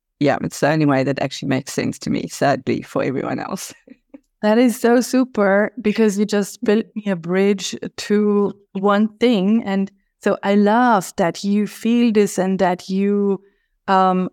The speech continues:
Speaker 2: announce that this is the only way for you, because you see,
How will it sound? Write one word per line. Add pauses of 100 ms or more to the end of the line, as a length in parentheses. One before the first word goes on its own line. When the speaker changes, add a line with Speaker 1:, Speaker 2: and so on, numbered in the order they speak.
Speaker 2:
announce
that
this
is
the
only
way
for
you,
because (460)
you
see,